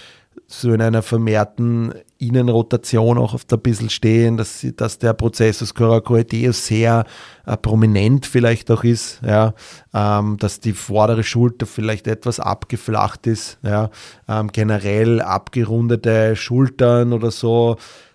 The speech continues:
dass das Scapular-Setting sozusagen auch oder generell dieses muskuläre Zusammenspiel nicht, äh, so gut funktioniert, dass vielleicht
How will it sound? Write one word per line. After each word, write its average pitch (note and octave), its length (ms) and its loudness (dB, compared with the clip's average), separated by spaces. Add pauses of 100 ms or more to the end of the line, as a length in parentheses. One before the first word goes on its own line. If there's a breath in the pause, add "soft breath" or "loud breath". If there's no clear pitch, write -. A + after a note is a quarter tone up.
(140)
dass A#2+ 160 -4
das - 280 -8 (280)
Scapular-Setting A#2+ 1300 0
sozusagen A#2 680 -4
auch A2+ 300 -6
oder A2+ 180 -4
generell A2 520 -2
dieses A2+ 280 -6
muskuläre A#2 680 0
Zusammenspiel A2+ 800 -4
nicht, A2 320 -4
äh, B2 360 -2
so A#2+ 280 0
gut B2 300 -2
funktioniert, A#2 840 -2
dass G#2+ 140 -6
vielleicht A2 400 0